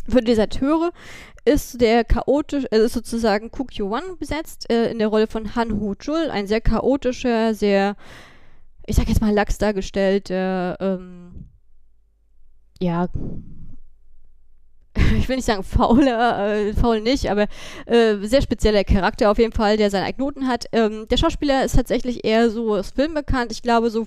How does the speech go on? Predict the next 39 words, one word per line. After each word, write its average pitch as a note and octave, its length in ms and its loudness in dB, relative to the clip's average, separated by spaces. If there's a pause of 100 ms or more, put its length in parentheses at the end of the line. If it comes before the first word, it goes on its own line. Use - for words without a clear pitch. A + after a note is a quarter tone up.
im A3 160 -6
Deu-, G#3 140 0
im G#3+ 240 -8
Deutschen A#3+ 480 0 (440)
dürfte A#3+ 240 -4
der G#3+ 140 2
eine A3+ 160 2
oder - 80 -6
andere A3+ 140 -8
ihn G#3 120 -12
kennen A3+ 200 0
aus F#3 160 -8
Peninsula D4 720 0
tatsächlich B3 960 -4
oder, G#3+ 480 0 (160)
äh, G#3 260 -4
von G#3 300 -12
Escape - 440 -4
from G#3 140 -8
Mogadischu. F3+ 600 -8 (500)
Das - 160 -4
wären G#3 140 0
sozusagen F#3+ 540 -4
jetzt - 280 -8
die, G#3+ 160 -2
die G#3 160 0
auf G3 80 -2
dem G#3+ 80 -12
deutschen G3 320 -4
Markt G3 160 -8
erschienen D4 380 -6
sind C4 120 -6
und A3+ 140 -6
wo A3 100 -6
man G#3+ 140 -8
die G#3+ 80 -4
Gesichter G#3+ 320 0
tatsächlich G3+ 500 -2
herkennen F#3+ 560 -4